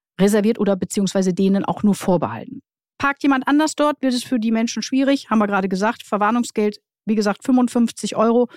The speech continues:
Und das ist aus meiner, äh, Sicht absolut zu Recht. Dürfte sogar noch mehr sein. Und, äh, hier darf natürlich auch sofort abgeschleppt werden. Und, ähm, ich finde das auch richtig so.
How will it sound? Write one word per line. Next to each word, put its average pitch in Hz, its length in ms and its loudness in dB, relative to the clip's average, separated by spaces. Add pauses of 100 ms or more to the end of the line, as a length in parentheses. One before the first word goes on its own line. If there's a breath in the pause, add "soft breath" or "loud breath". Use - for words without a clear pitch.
(220 loud breath)
Und 208 120 -6
das 202 120 2
ist 196 100 -4
aus 175 140 -4
meiner, 180 320 0 (200)
äh, 143 440 -2
Sicht 196 440 0 (800)
absolut 202 440 -4
zu - 100 -4
Recht. 262 320 -4 (560)
Dürfte 233 240 0
sogar 196 180 2
noch 180 120 -2
mehr 220 200 0
sein. 226 280 -2 (640 loud breath)
Und, 262 360 2
äh, 247 100 4
hier 262 120 2
darf 247 160 0
natürlich 226 320 -2
auch 190 200 -2
sofort 294 760 0
abgeschleppt 277 640 -4
werden. 254 280 0 (1400 loud breath)
Und, 247 440 2
ähm, 226 720 2 (1800)
ich - 180 0
finde 226 200 2
das 190 160 0
auch - 120 -8
richtig - 280 -12
so. - 100 -16